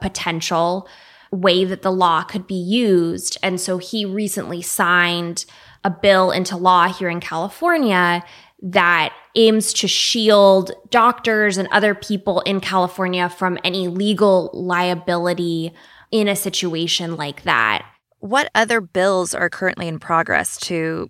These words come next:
Speaker 2: prohibit California agencies from sharing information about abortions with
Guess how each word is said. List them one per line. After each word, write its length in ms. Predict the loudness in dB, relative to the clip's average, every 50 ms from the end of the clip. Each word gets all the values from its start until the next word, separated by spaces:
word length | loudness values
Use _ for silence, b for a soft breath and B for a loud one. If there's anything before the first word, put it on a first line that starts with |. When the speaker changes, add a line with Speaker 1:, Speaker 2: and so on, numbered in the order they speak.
| _ -16
Speaker 2:
prohibit 760 | -16 -14 -12 -8 -6 -6 -2 0 0 2 2 0 -2 -4 -10 _ _ _ _ -8
California 540 | -4 -2 -2 -2 -2 -2 -4 -4 -4 -6 -8
agencies 1000 | -8 -8 -8 -8 -10 -10 -8 -8 -8 -8 -8 -8 -8 -8 -8 -8 -8 -10 -10 -12 b b b b b b b
from 320 | -6 0 2 2 2 0
sharing 420 | -2 -2 -2 0 0 0 0 0
information 560 | -2 -6 -8 -10 -10 -10 -10 -8 -8 -8 -8 -6
about 200 | -6 -6 -6 -8
abortions 680 | -8 -8 -8 -8 -8 -8 -8 -8 -8 -8 -8 -8 -6
with 320 | -6 -6 -6 -8 -12 -20